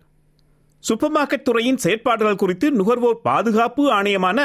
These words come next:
Australian Competition and Consumer Commission ஒரு வருட ஆய்வு நடத்தும் என்று இந்த வார தொடக்கத்தில் பிரதமர் அந்தனி அல்பனீசி அறிவித்தார். பெரிய சூப்பர் மார்க்கெட் நிறுவனங்களான கோல்ஸ் மற்றும் வூல்வர்ட்ஸ் நிறுவனங்கள் விலைகளை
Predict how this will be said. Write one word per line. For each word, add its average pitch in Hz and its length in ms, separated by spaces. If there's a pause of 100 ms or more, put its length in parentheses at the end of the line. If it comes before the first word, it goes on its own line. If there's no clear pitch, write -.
(420)
Australian 247 500
Competition 240 540
and 226 140
Consumer 247 440
Commission 190 360 (100)
ஒரு 175 220
வருட 262 280
ஆய்வு 214 280
நடத்தும் 208 380
என்று 202 220
இந்த 214 180
வார 180 260
தொடக்கத்தில் 220 560
பிரதமர் 196 500
அந்தனி 214 380
அல்பனீசி 165 560
அறிவித்தார். 156 540 (1000)
பெரிய 262 320
சூப்பர் 247 320
மார்க்கெட் 233 340
நிறுவனங்களான 208 600 (140)
கோல்ஸ் 240 320
மற்றும் 214 380
வூல்வர்ட்ஸ் 247 540
நிறுவனங்கள் 190 560 (600)
விலைகளை 262 440